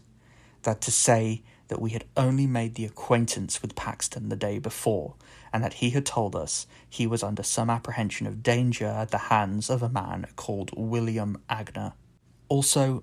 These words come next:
that we had seen some other tracks besides Paxton's when we followed him along the beach,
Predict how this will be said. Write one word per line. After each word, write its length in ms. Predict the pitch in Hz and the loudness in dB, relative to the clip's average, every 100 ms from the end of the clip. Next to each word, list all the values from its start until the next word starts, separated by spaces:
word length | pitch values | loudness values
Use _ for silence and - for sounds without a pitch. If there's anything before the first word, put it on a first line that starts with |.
| - | -2
that 140 | 123 | 0
we 160 | 120 117 | 2 0
had 220 | 107 107 | 0 0
seen 540 | - - 165 147 123 117 | 4 4 4 4 2 2
some 380 | - - 131 123 | 2 4 4 4
other 160 | 127 120 | 2 2
tracks 440 | - 110 98 - | 0 0 0 -6
besides 520 | - - - 147 147 - | -8 -4 2 2 2 0
Paxton's 680 | 113 - - 117 110 - | -4 -4 -8 -4 -4 0
when 140 | 117 110 | 0 0
we 100 | 110 | -4
followed 420 | - 117 113 110 | 0 2 2 0
him 140 | 117 | -2
along 280 | 107 110 107 | 0 -2 -2
the 60 | 113 | -4
beach, 460 | - - - - | -4 -6 -8 -10